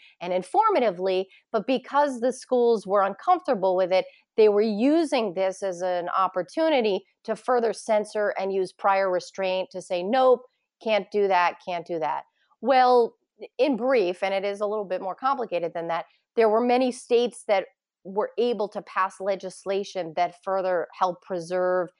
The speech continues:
and protect student rights and say, "You know what? If students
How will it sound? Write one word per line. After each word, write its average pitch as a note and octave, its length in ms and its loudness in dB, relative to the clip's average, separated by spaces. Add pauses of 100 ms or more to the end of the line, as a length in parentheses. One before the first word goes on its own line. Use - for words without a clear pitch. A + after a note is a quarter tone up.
(240)
and F#3+ 140 -6
protect - 500 -4
student F3+ 480 -6
rights E3 480 0
and E3 140 -6
say, F3+ 320 0
"You G3+ 100 -2
know A#3+ 140 4
what? D4 220 2 (280)
If A3 160 0
students F4 400 0